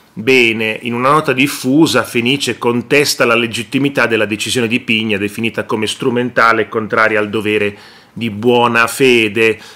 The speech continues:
ma io, la mia opinione è che Pigna ha assolutamente ragione, come clausola contrattuale c'è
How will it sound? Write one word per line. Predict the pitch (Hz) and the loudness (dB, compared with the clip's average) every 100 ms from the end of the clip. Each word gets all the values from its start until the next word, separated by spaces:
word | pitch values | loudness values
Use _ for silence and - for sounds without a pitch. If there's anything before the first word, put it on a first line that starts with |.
| - - | -20 -4
ma | 120 113 - _ _ | -2 -2 -6 _ _
io, | 127 120 107 | -2 0 0
la | 107 | -2
mia | 101 110 110 | -2 -2 -2
opinione | 104 107 107 107 104 101 | -4 -4 -2 0 0 -2
è | 101 | -4
che | - 98 | -8 -8
Pigna | - 120 113 110 107 101 - | -4 -2 -2 0 0 0 0
ha | 117 101 - - | 2 2 0 0
assolutamente | 139 - - - 143 127 127 120 123 127 139 131 123 | 0 0 -4 -2 0 0 0 0 -2 0 -2 -2 0
ragione, | 113 113 107 139 131 117 104 | 0 0 4 4 4 0 -4
come | 110 107 104 | -6 -6 -2
clausola | 127 120 120 113 113 107 | 2 2 2 -2 -2 -4
contrattuale | - 113 104 117 110 139 117 110 101 | -4 -8 -4 -6 -4 0 2 2 -2
c'è | - 120 107 | -2 -2 -2